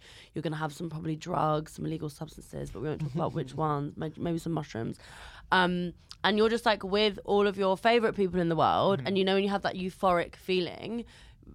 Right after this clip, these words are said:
Speaker 1: due to drugs, but also being at the festival and it being, like, really sunny and you're watching Miley Cyrus, where you just look at them and you just burst into tears because you're so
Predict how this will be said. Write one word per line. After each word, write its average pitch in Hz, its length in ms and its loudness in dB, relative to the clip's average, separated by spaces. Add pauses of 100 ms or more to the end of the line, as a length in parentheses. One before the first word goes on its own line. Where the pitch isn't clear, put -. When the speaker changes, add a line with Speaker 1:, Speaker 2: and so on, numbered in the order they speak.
(240)
Speaker 1:
due 185 200 -2
to 170 300 -2 (180)
drugs, 156 600 0
but 143 60 -10
also 151 320 -4
being 156 300 -2
at 151 100 -6
the - 60 -12
festival 151 560 -4
and 151 160 -2
it 101 80 -8
being, 147 200 -4
like, 143 220 -8
really 160 480 -4
sunny 151 440 -2
and 156 160 -6
you're 151 100 -4
watching 151 280 -8
Miley 147 220 -6
Cyrus, 143 360 -6 (300)
where 190 120 0
you 202 80 0
just 190 180 -8
look 226 200 -2
at - 60 -10
them 147 360 -2 (300)
and 180 100 -4
you 190 60 -2
just 190 160 -6
burst 190 280 2
into 196 180 -6
tears 165 420 -4
because 160 260 -10
you're 160 100 -10
so 170 560 2